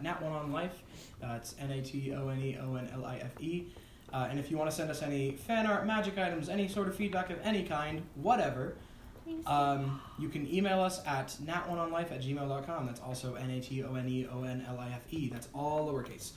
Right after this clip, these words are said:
Speaker 1: Uh, and if you send in fan art and you give us permission to post it, we will post it with credit. Uh, we'll, like, tag you in the Instagram post or whatever.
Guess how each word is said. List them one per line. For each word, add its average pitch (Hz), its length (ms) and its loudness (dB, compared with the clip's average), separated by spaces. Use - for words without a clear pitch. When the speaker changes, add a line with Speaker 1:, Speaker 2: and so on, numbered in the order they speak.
Speaker 1:
Uh, 147 360 6
and 160 200 2
if 190 360 2
you 185 140 4
send 170 220 2
in 160 100 0
fan 202 240 6
art 208 240 6
and 151 140 -2
you 147 80 -2
give 143 180 0
us 143 240 0
permission 151 560 -2
to 139 140 -4
post 180 340 2
it, 147 160 0
we 127 60 0
will 117 260 -2
post 143 240 -2
it 135 60 0
with 135 160 -4
credit. 185 400 4
Uh, 127 300 2
we'll, 127 100 0
like, 117 160 -2
tag 156 240 2
you 151 120 -2
in 139 100 0
the 139 40 2
Instagram 147 400 2
post 147 280 -4
or - 20 -4
whatever. 147 340 0